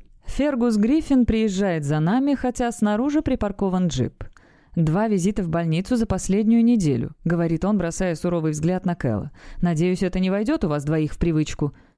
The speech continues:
«Нет», отвечает тот, обнимая меня за плечи на заднем сиденье Бимера. «Вряд ли мы будем делать что-то безумное на следующей неделе. Кроме разве что поиска квартиры». «Вот как?» Фергус останавливается, прежде чем переключиться на заднюю передачу.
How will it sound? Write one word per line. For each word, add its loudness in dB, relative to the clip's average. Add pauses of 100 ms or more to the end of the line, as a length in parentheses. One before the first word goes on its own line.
(120)
«Нет», 2
отвечает -2
тот, -2
обнимая 2
меня 0
за -2
плечи -2
на 2
заднем 0
сиденье 0
Бимера. 0 (400)
«Вряд 0
ли 4
мы 2
будем 0
делать 0
что-то -4
безумное 2
на -2
следующей 0
неделе. 0 (400)
Кроме 0
разве 0
что -2
поиска -2
квартиры». -2 (300)
«Вот 0
как?» -4 (280)
Фергус -2
останавливается, -2
прежде 0
чем 0
переключиться 0
на 0
заднюю 0
передачу. -2